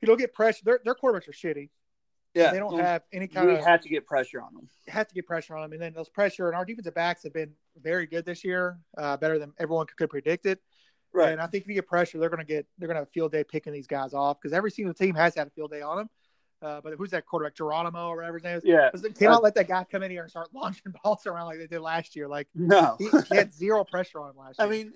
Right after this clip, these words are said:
Speaker 2: the guy's playing with a broken hand too, so it's, I mean, just get pressure on them and let them shit the bed. <laughs> Like,
Speaker 1: Exactly.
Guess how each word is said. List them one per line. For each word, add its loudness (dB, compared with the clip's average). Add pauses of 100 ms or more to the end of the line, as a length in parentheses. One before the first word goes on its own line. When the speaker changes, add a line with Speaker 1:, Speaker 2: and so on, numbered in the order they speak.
(140)
Speaker 2:
the -2
guy's 4
playing -2
with -6
a 0
broken -2
hand -8
too, 0
so -6
it's, -10
I -10
mean, -10 (280)
just -16
get -6
pressure 2
on -2
them -6
and -8 (240)
let 0
them -12
shit -12
the -8
bed. -2
<laughs> -2
Like, 2 (840)
Speaker 1:
Exactly. -2